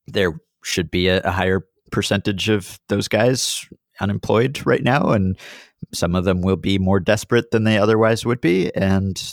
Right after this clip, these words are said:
the money is good. The money's better than they would make even if they did get jobs, let alone not getting jobs at all. So I'm sure that it is making Japanese teams' job of recruiting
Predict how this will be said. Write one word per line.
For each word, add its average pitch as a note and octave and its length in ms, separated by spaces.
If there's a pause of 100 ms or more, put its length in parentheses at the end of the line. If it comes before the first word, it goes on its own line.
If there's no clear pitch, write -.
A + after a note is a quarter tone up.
(100)
the F2 80
money A2 420 (160)
is A#2 380
good. - 240
The - 80
money's F#2+ 320
better G#2 320
than G#2+ 380
they G2+ 120
would G2+ 180
make A2 360 (500)
even F#2+ 180
if G2 80
they A#2 120
did D3+ 220
get A2 180
jobs, G#2+ 500
let F#2+ 200
alone G2 420
not G2 220
getting F#2+ 220
jobs F#2 340
at - 60
all. G2 280
So F#2 540 (400)
I'm F2 220 (180)
sure F#2+ 280
that F#2+ 340
it F2+ 120
is A#2+ 500
making E2+ 600 (120)
Japanese - 420
teams' - 480 (220)
job E2 240
of D#2+ 180
recruiting E2 520